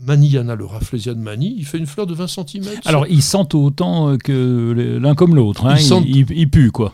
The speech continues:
Speaker 1: Non, mais
Speaker 2: On
Speaker 1: ils
Speaker 2: peut
Speaker 1: puent,
Speaker 2: le dire.
Speaker 1: ils puent pour
Speaker 2: Ouais.
Speaker 1: une seule et unique raison, c'est qu'ils sont pollinisés par des insectes qui sont nécrophages. Donc,
Speaker 2: <laughs>
Speaker 1: ça
Speaker 2: Ah
Speaker 1: sent
Speaker 2: ouais.
Speaker 1: le cadavre,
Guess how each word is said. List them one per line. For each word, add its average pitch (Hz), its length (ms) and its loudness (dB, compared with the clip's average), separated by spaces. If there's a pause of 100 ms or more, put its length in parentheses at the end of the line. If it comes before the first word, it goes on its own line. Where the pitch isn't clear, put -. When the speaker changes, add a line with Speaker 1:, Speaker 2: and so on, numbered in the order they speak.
Speaker 1:
Non, 143 80 0
mais 151 100 2
Speaker 2:
On - 40 2
Speaker 1:
ils - 40 2
Speaker 2:
peut 120 100 2
Speaker 1:
puent, 110 120 2
Speaker 2:
le 101 60 0
dire. 104 200 0
Speaker 1:
ils - 40 -6
puent 208 220 -4
pour 110 120 -2
Speaker 2:
Ouais. 127 100 4
Speaker 1:
une - 40 4
seule 165 300 2
et 117 120 0 (140)
unique 120 300 -4
raison, 156 340 -4
c'est 117 180 -6
qu'ils 110 460 -10
sont 147 260 -4 (1000)
pollinisés 120 600 2
par 123 440 -2
des 101 220 -6
insectes 143 580 -10
qui - 140 -18
sont 156 320 -6 (280)
nécrophages. 143 840 -4
Donc, 107 200 -6
Speaker 2:
<laughs> - 960 -18
Speaker 1:
ça - 160 -2
Speaker 2:
Ah - 20 0
Speaker 1:
sent 98 160 2
Speaker 2:
ouais. 156 60 6
Speaker 1:
le 139 40 6
cadavre, 151 540 0